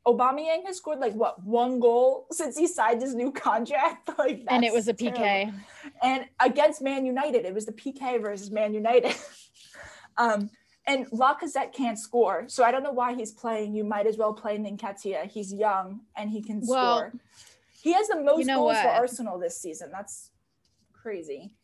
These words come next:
Speaker 1: Honestly, like, the sad thing is that our two, like, our defense is good. I actually think that our defense isn't bad. It's just, like,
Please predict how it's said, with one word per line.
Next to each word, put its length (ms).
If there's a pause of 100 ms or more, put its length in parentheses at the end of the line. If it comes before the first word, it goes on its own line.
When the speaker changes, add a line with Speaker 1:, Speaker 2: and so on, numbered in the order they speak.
(120)
Speaker 1:
Honestly, 420
like, 120
the 100
sad 360
thing 140
is 200
that 120
our 100
two, 360
like, 160
our 120
defense 460
is 140
good. 380
I 100
actually 280
think 220
that 100
our 80
defense 440
isn't 300
bad. 440 (1120)
It's 120
just, 180
like, 320